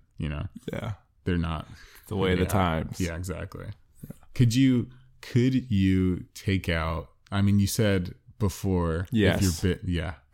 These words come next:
Speaker 1: Okay.
Speaker 2: <laughs>
Speaker 1: So you chop off your own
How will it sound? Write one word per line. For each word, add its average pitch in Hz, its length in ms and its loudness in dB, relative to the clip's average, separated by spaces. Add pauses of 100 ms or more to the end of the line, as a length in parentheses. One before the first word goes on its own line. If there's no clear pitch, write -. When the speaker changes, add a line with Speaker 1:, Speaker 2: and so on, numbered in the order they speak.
(320)
Speaker 1:
Okay. - 360 -2
Speaker 2:
<laughs> - 880 -2
Speaker 1:
So 139 140 2
you 107 240 6
chop 104 340 0
off 98 320 0
your 85 220 -2
own 90 420 0